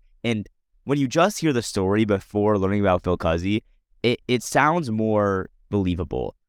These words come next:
But then when you hear that in the full two years of these sticky substances checks, there have been three pitchers eje-, ejected by the same person and no one else, there has to be something going on.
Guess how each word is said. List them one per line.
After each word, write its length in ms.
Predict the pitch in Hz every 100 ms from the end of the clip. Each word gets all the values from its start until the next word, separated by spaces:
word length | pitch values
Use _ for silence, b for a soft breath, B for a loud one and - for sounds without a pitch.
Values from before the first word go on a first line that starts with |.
| _ _ _
But 160 | 131 127
then 160 | 156
when 100 | 196
you 80 | 175
hear 300 | 135 123 123
that 100 | 101
in 120 | 98
the 80 | 92
full 340 | - - 139 165
two 300 | - 156 143
years 840 | 110 120 98 78 67 53 - - _ _ _ _ -
of 400 | 107 104 98 92 _ _ -
these 420 | 101 117 113 107 -
sticky 380 | - 127 131
substances 480 | - 107 113 104 98
checks, 600 | - 92 - - - - _ _ _ _ _
there 140 | 113 131
have 80 | 120
been 120 | 107
three 320 | - 131 160
pitchers 340 | - 101 117 92
eje-, 160 | 101 -
ejected 520 | 110 107 98 - 95 82
by 140 | 104
the 80 | 95
same 300 | - 95 87
person 560 | 92 87 101 107 131 _ _ _ _ _ -
and 220 | 110 113
no 140 | 123
one 220 | 127 113
else, 500 | 90 92 139 - - _ _ _ -
there 120 | 160
has 360 | 160 147 147 143
to 100 | 123
be 40 |
something 280 | 127 107 98
going 260 | 92 87 80
on. 200 | 76